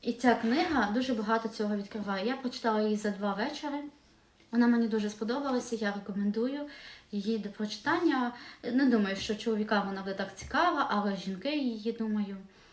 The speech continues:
поглинуть з великим задоволенням. Чекаю ваших відгуків, а якщо ви читали цю книгу, хочу, щоб ви поділились теж своїми емоціями. Мені дуже цікаво почути ще й вашу думку про неї, наскільки вона вас захопила чи навпаки не сподобалася.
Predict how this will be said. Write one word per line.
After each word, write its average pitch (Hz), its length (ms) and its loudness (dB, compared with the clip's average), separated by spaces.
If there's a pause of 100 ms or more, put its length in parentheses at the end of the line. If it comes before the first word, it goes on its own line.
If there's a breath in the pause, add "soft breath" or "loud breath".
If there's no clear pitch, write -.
(260 loud breath)
поглинуть 214 560 2
з - 40 -18
великим 202 460 -6 (160)
задоволенням. 180 640 -8 (640 loud breath)
Чекаю 220 300 2
ваших 214 320 0
відгуків, 285 480 0
а 214 60 -4
якщо 214 340 -2
ви 208 100 -2
читали 202 400 -4
цю 202 180 -10
книгу, 277 420 0
хочу, 240 180 -4
щоб - 180 -10
ви 214 60 -6
поділились 214 440 -2
теж 214 220 -8
своїми 202 320 -2
емоціями. 240 460 -2
Мені 208 400 -2
дуже 214 280 0
цікаво 277 480 -2 (480 loud breath)
почути 233 320 -4
ще 220 220 -2
й 214 40 2
вашу 214 320 -2
думку 247 320 -2
про 208 160 -6
неї, 247 460 0 (340 loud breath)
наскільки 254 380 -4
вона 202 260 -2
вас 220 220 -2
захопила 247 500 -2
чи 214 180 -4
навпаки 202 460 -2
не 220 140 0
сподобалася. 214 800 -4